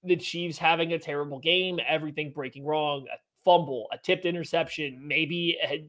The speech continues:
one of Mahomes' worst days, which obviously any player, like, all these things are possible. That can clearly happen. But even if all that stuff happens, I don't think this offense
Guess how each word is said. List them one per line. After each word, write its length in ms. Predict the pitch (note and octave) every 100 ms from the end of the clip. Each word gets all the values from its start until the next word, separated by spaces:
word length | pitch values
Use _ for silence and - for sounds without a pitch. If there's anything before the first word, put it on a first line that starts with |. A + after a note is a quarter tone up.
| -
one 280 | D3+ E3+
of 100 | E3+
Mahomes' 480 | D3+ D#3+ D3+ F3 E3
worst 300 | D3+ F3+ E3
days, 260 | - F#3+ C#3+
which 260 | E3+ - -
obviously 520 | F3 F#3+ G3+ F#3+ F3+
any 200 | F3+ F3
player, 340 | D3+ F3 D#3+ D3
like, 160 | C#3+
all 180 | D#3+ F3+
these 160 | F3+ E3
things 220 | E3+ D3
are 60 | C#3
possible. 640 | D3+ D3 - D3 C#3+ C#3 _ - _
That 220 | E3 D3+
can 120 | - D3
clearly 360 | D#3 D3+ C3+
happen. 500 | C3+ D3 D#3 D3 C3+ - _ -
But 140 | F3 -
even 280 | D#3 F3 F#3+
if 140 | F3
all 120 | E3+
that 160 | E3 D#3
stuff 200 | - C#3+
happens, 460 | - D#3 E3+ D#3 C#3 - - _
I 100 | D#3+
don't 180 | E3+ F3+
think 160 | F#3+ E3+
this 160 | D#3 -
offense 680 | D3+ F3+ F3+ D#3+ C#3+ -